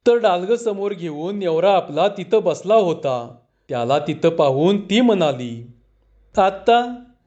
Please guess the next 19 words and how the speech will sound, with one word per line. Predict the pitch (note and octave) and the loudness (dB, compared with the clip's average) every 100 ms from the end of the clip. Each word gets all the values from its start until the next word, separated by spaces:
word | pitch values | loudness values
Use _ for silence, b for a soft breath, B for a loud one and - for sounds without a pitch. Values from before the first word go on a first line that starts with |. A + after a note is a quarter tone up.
| _ - | _ -10
तिथं | A3+ A3+ | -8 0
आणि | C#4 C4 A#3+ | 2 2 0
का | A#3 G3+ | 2 2
बसलाय | F3 F3 D#3+ D#3 | 0 -2 -2 0
व?" | F3+ B3+ C4 - - _ _ _ _ _ _ | 2 2 2 -6 -20 _ _ _ _ _ _
तो | F3+ G#3 | 2 4
काहीच | G3 D#3+ G#3 G#3 | 4 2 0 -2
बोलला | F3+ D#3 D3 | -2 -2 -2
नाही. | C#3 C3 B2 A#2 B2 - _ _ _ _ | -4 -8 -10 -12 -16 -20 _ _ _ _
पुढ्यात | C#3+ C#3 E3 | 0 2 2
पडलेली | E3+ D#3+ C#3 D#3 D#3 G3+ | 2 0 0 -2 -2 -2
काड्याची | F#3 D#3 F3 F#3+ G#3 | 0 2 2 0 -4
पेटी | F#3 - G3+ | -6 -6 -6
त्यानं | G#3 E3+ F3+ | 0 0 2
घेतली. | A#3 F3 - C3 B2+ A#2 B2+ _ _ _ F#3 | 0 -2 -8 -10 -12 -12 -18 _ _ _ 0
एक | G#3+ B3 | 2 2
काडी | A3 F3 F3+ A#3+ B3 | 2 2 0 -4 -2
फरकन | F3+ G#3+ A3 C4+ | 0 2 2 2
ओढली | B3 G3 D3 D3+ A#2+ B2 | 2 0 -4 -10 -12 -16